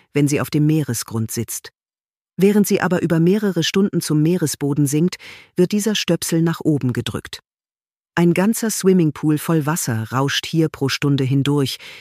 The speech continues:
wie durch ein Sieb, das man unter Wasser drückt. „Unmöglich, dass da eine Luftblase mit runterkommt“, sagt Sweetman. Er fährt die schwarzen Gummidichtungen der Kammern mit den Fingern entlang.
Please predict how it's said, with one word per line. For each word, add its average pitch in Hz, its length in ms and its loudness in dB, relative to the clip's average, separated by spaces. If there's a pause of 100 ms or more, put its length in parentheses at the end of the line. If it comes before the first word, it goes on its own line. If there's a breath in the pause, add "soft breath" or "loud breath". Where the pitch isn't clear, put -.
(160 loud breath)
wie 190 140 2
durch 220 260 0
ein 185 140 4
Sieb, 160 320 -2 (340 soft breath)
das 139 220 -4
man 135 160 0
unter 135 260 -2
Wasser 135 260 -2
drückt. - 420 -8 (920)
„Unmöglich, 170 600 4
dass 147 200 -4
da 151 100 -2
eine 147 160 0
Luftblase 147 680 -2
mit 139 180 -2
runterkommt“, 143 680 -2
sagt - 300 -4
Sweetman. 143 540 -2 (1300)
Er 185 100 2
fährt 233 220 0
die 214 100 0
schwarzen 185 540 0
Gummidichtungen 180 800 2
der 151 120 0
Kammern 160 440 2
mit 151 100 0
den 160 140 0
Fingern 135 400 0
entlang. 110 420 -4